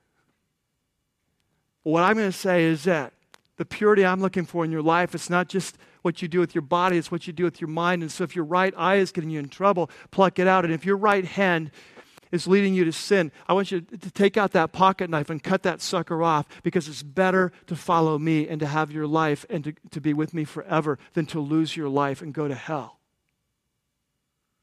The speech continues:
Can you imagine what it would be like that day to hear him say that for the first time? I mean, we, we're two thousand years later. We know Jesus is a shock rabbi.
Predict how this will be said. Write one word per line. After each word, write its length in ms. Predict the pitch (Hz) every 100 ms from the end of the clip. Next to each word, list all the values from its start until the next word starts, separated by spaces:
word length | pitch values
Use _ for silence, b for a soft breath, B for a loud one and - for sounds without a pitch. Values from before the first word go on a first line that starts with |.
| _ _ _ _ _ b b b _
Can 220 | 196 180
you 200 | 202 262
imagine 920 | 202 170 151 143 180 165 214 233 226 _
what 160 | - 170
it 60 | 165
would 100 | 143
be 140 | 147
like 480 | 135 143 160 196 170
that 260 | 160 143
day 240 | 139 143 160
to 160 | -
hear 320 | 123 - 170 175
him 220 | 160 147
say 320 | - 143 139
that 200 | 147 156
for 120 | 156
the 100 | 131
first 340 | - 143 147 -
time? 360 | 127 117 156 _ _ _ _ _ _ _ _ _ _ _ _ _ _ _ -
I 80 |
mean, 160 | 185 196
we, 140 | 233
we're 240 | 214 208 277
two 180 | - 220
thousand 400 | 190 175 165 185
years 240 | 170 143
later. 320 | 180 190 151
We 220 | 156 254
know 240 | 202 214 208
Jesus 420 | 170 170 135 139
is 180 | 151 139
a 40 |
shock 340 | 135 175 151 -
rabbi. 380 | 156 147 143